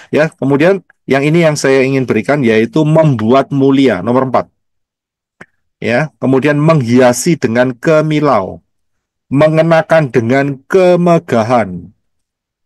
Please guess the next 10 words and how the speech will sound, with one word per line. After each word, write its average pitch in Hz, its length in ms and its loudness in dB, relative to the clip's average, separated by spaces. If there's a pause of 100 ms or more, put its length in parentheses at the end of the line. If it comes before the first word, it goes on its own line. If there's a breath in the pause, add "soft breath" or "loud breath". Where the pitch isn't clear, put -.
(200)
Itu 127 240 -2
dimuliakan. 107 720 -4 (1600)
Ya, 123 160 -2
memberikan 143 480 2
kemuliaan 156 720 0
pada 123 220 0
sesuatu, 127 480 -2
membuatnya 135 680 0
sangat 226 640 -2
baik. 135 320 0